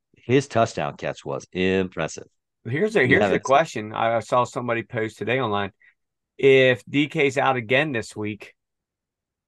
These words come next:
Speaker 2: and you can only play one of those two dudes, which one are you playing?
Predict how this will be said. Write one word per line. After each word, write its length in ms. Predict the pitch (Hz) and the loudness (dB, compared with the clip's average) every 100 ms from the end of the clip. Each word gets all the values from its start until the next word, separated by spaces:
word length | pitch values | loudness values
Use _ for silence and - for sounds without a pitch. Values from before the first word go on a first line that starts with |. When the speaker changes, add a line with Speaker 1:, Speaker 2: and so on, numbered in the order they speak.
| _ | _
Speaker 2:
and 160 | 120 135 | -2 0
you 80 | |
can 120 | 143 143 | 2 4
only 200 | 139 135 | 4 4
play 180 | 147 | 2
one 260 | 127 123 147 | 0 0 0
of 60 | 123 | 0
those 260 | 113 127 | -2 -4
two 180 | - 110 | -6 -6
dudes, 340 | 98 104 101 - | -2 -2 -2 -6
which 180 | 107 - | -12 -4
one 160 | 135 135 | -2 0
are 40 | |
you 120 | 131 | -2
playing? 440 | 113 127 196 135 | -2 0 0 -4